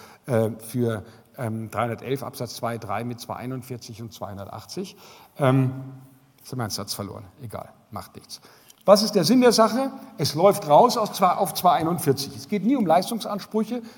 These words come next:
sondern der, äh, dreihundertelf Absatz zwei formuliert ja so, ein Schuldverhältnis mit Pflichten nach zweihunderteinundvierzig zwei. Und wenn diese Pflichten verletzt werden,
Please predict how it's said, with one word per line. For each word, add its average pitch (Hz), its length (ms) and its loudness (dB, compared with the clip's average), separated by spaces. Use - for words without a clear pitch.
sondern 202 480 2
der, 156 260 6
äh, 143 260 8
dreihundertelf 165 800 2
Absatz 160 380 -2
zwei 165 240 4
formuliert 185 420 0
ja 147 140 0
so, 202 240 -2
ein 170 180 -4
Schuldverhältnis 185 640 0
mit 170 160 -6
Pflichten 190 400 -4
nach 160 160 -2
zweihunderteinundvierzig 147 800 -6
zwei. 165 300 -4
Und 277 60 -12
wenn 165 160 4
diese 165 220 -2
Pflichten 180 360 -6
verletzt - 440 -2
werden, 214 280 4